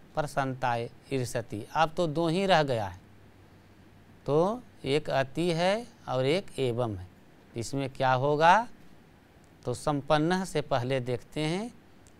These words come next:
कि इस वाक्य को पूरा कौन सा अव्यय करता है। तो इसका उत्तर हम लोग देखते हैं बच्चों।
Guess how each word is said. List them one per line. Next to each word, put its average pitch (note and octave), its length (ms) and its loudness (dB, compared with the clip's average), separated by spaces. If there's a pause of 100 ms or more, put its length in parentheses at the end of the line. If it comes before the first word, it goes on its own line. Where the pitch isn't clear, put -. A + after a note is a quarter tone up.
कि D#3+ 300 -4 (120)
इस B2 220 -10
वाक्य C3 340 2
को C#3 140 -4
पूरा C3 360 -2
कौन E3 300 -4
सा C3+ 180 -2
अव्यय A2+ 400 -4
करता G2+ 360 -12
है। F#2+ 120 -14 (1700)
तो C3 100 0
इसका B2 280 0
उत्तर C3+ 320 2
हम C#3+ 180 0
लोग A3+ 160 0 (200)
देखते A#2 360 -2
हैं D3+ 200 2
बच्चों। F#3 500 -2